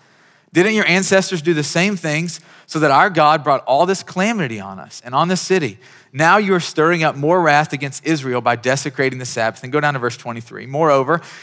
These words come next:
in those days I saw men of Judah who had married women from Ashdod,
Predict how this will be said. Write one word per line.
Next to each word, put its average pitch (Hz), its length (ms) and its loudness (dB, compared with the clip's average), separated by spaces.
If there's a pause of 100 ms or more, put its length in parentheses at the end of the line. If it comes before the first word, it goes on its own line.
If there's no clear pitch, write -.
in 139 100 -4
those 156 240 4
days 139 260 4
I 143 120 2
saw 143 240 0
men 139 200 -2
of 165 140 -2
Judah 139 420 0 (240)
who 147 80 -2
had 139 80 0
married 156 320 2
women 139 300 -2
from 139 180 -10
Ashdod, 139 640 0